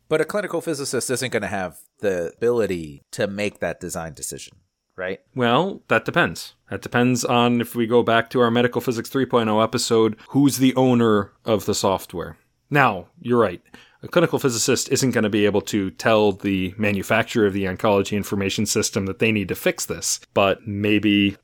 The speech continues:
Speaker 2: if the option is already there, the clinical physicist can be the owner of making sure that it's turned on.
Speaker 1: Yeah, I mean,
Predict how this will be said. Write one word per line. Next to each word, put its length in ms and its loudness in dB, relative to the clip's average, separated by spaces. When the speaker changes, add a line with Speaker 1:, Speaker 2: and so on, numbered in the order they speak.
Speaker 2:
if 200 -6
the 140 0
option 400 0
is 160 -2
already 400 2
there, 460 2
the 80 -8
clinical 340 -2
physicist 580 -2
can 220 -2
be 300 0
the 180 -6
owner 400 2
of 140 2
making 340 -2
sure 380 0
that 160 -2
it's 160 -4
turned 340 -4
on. 320 -4
Speaker 1:
Yeah, 340 -2
I 80 -6
mean, 160 -10